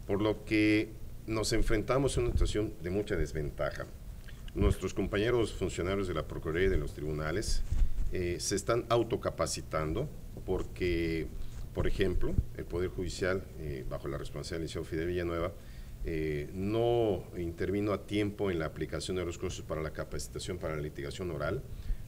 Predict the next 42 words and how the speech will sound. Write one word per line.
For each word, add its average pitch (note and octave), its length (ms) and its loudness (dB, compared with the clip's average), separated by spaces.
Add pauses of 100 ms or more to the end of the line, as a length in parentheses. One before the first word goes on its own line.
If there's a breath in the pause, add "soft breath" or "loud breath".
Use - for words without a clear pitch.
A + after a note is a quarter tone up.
La E2+ 100 -2
Fiscalía F#2+ 480 0
se F#2 160 -2
tardó E2+ 360 -2
demasiado, F2 480 0
lo F2+ 80 2
hizo F2+ 140 -4
al D#2 80 -2
final E2+ 460 -2
y D#2+ 120 -4
al D2 140 -2
vapor C#2+ 460 -2 (140)
y D#2 60 -10
con E2 300 -6
algunas E2 540 -2
horas, F#2 380 -2 (520 loud breath)
de F2+ 80 -2
manera B2 260 6
que A2+ 100 0
la G2+ 80 2
gente B2 260 -2
se G2 140 0
ve G#2+ 60 4
obligada G2+ 600 2 (140)
a D#2+ 80 -6
resolver F2+ 500 0
por G2+ 180 -2
sí A2 140 -2
mismo, G2+ 300 0
porque C3+ 240 -4
de B1+ 180 -6
otra C#2+ 260 -6
manera E2 400 -2
se - 160 -8
les C2 120 -8
caen C#2 220 -6
todos D2+ 160 -6
los C#2+ 120 -8
procedimientos. B2 680 -4 (1300 loud breath)
Eh, G#2+ 640 6
quienes A2+ 320 6
litigamos, G#2 840 2